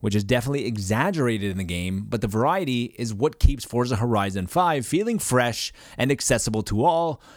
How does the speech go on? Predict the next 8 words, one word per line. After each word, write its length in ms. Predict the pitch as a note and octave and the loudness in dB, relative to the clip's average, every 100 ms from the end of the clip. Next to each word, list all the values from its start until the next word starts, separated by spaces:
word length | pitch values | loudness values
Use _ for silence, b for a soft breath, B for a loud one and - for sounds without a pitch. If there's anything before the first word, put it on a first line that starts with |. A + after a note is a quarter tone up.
| B | B
no 220 | - C3+ F3 | -4 0 0
matter 400 | D#3+ C3+ C#3 C3+ | 0 0 0 0
which 320 | G#2 A2+ - | 0 0 -2
way 100 | F#2 | -2
you 200 | F#2 F#2+ | 0 0
want 220 | F2+ E2 | 0 -2
to 60 | D2+ | -2
drive. 680 | F#2 G2 G2+ E2 - - | 0 2 2 -2 -10 -18